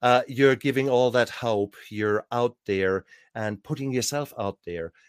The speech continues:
And it's beautiful to see. We need more people like you. And I'm, I'm, my, my heartfelt, uh, gratitude to you, my thank you to you for the work you're doing.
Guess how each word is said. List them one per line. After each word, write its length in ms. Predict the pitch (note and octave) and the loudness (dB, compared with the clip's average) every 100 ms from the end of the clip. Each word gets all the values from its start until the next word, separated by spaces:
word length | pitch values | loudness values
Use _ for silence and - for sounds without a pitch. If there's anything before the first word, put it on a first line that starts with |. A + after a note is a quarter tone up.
| _ | _
And 140 | B2 B2 | -4 -4
it's 120 | - | -4
beautiful 400 | A#2+ A#2 A2+ G#2+ | -6 -8 -6 -8
to 120 | - | -8
see. 300 | - F#2+ D#2+ _ _ - | -10 -10 -12 _ _ -8
We 80 | G#2 | -4
need 160 | G#2 | -4
more 180 | B2 A#2 | 0 0
people 300 | A#2 A2+ G#2+ | 0 -4 -6
like 320 | G2+ F#2 F2+ | -2 -2 -4
you. 280 | F#2 F#2 F2+ | -6 -4 -2
And 100 | E2+ | -2
I'm, 240 | E2+ F#2 F2+ | -4 -6 -8
I'm, 260 | F2+ F2 - _ _ | -6 -8 -12 _ _
my, 280 | G#2 G2 F#2+ | -4 -2 -2
my 200 | G2+ F#2 | -2 -4
heartfelt, 680 | E2+ G#2+ G#2 - F#2+ F2 - _ | -2 -4 -4 -4 -6 -6 -8 _
uh, 120 | - A1+ - _ | -12 -12 -12 _
gratitude 540 | - - G2+ G2 - G2 | -10 -4 -4 -4 -10 -12
to 140 | - | -10
you, 140 | F2+ F2 | -8 -6
my 120 | F2 | -6
thank 420 | - G#2+ F#2 - | -4 -4 -4 -6
you 80 | F#2 | -12
to 200 | - F2+ | -12 -14
you 180 | E2+ F2 - - | -12 -14 -16 -16
for 120 | - G#2 | -4 -2
the 80 | |
work 300 | F2+ F2+ E2 | 0 -2 -2
you're 120 | F2 D#2+ | -6 -6
doing. 380 | D#2+ D#2 D2 | -6 -8 -10